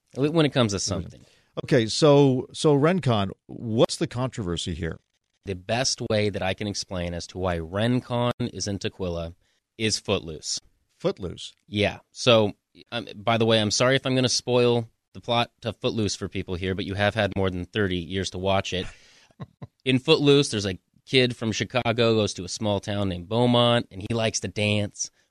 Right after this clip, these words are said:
Speaker 1: but the town doesn't like dancing, right? They
Speaker 2: Mm-hmm.
Speaker 1: ban it. And he pushes back and tries to get his own dance. He doesn't get it. His solution is to go across the border from the town to the next town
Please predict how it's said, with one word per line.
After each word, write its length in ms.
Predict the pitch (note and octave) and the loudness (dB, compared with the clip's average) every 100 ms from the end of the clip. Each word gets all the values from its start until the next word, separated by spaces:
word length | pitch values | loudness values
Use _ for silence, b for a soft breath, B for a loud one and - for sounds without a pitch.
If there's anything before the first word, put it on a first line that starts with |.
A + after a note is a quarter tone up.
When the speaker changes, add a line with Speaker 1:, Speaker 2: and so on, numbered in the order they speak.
| - | -20
Speaker 1:
but 80 | |
the 60 | - | -18
town 340 | - G#2+ G#2+ | -8 -2 0
doesn't 280 | G2 G2 G#2+ | 0 -2 -2
like 260 | F#2 F2+ - | -4 -4 -4
dancing, 420 | F2 E2+ - E2 | -10 -12 -12 -14
right? 280 | E2 F2 F2 | -8 -6 -4
They 100 | F#2+ | -4
Speaker 2:
Mm-hmm. 120 | E2 F#2 | -6 -4
Speaker 1:
ban 260 | F2+ F2 | -4 -4
it. 140 | D#2+ - _ _ _ | -6 -16 _ _ _
And 100 | F2+ | -6
he 120 | G#2 | -4
pushes 380 | A#2+ C#3 C3+ B2+ | -2 -2 -2 -4
back 340 | A2 G#2 G#2 G2 | -2 -2 -2 -4
and 80 | |
tries 240 | F#2 F#2 F2+ | -6 -6 -6
to 80 | F2+ | -4
get 140 | G#2+ | -2
his 160 | A2+ C3+ | 0 2
own 220 | E3 E3 | 2 2
dance. 520 | G2+ E2 - - - _ _ _ _ _ | 0 -2 -8 -8 -8 _ _ _ _ _
He 160 | _ G2+ | _ -6
doesn't 320 | G2 F#2+ G#2+ | -4 -2 -2
get 220 | G2+ C3 | 0 0
it. 180 | A#2 F2 - _ | 0 -4 -12 _
His 160 | A2 G2+ | -8 -6
solution 880 | - G#2+ A#2+ G3+ A3 - E2+ E2+ B2 _ _ _ - | -4 0 2 2 0 -2 -4 -8 -14 _ _ _ -8
is 180 | G2 - | -8 -4
to 100 | G#2 | -2
go 240 | G#2 F#2+ | 0 0
across 440 | F#2 - G#2 G#2+ - | -2 0 0 0 -2
the 100 | E3+ | -6
border 640 | D3 F3 F#3+ B2 G#2 C3 _ _ | 0 2 4 4 0 -2 _ _
from 260 | G#2+ A2+ | 0 2
the 60 | C3 | 2
town 520 | C3 D#3 D3 G2+ G#2 G#2 | 0 -2 -2 0 -2 -6
to 100 | G#2+ | -4
the 80 | A#2 | -2
next 340 | E3+ G3+ - | -2 -4 -4
town 440 | A2 F#2 E2+ F2+ | -2 -2 -2 -6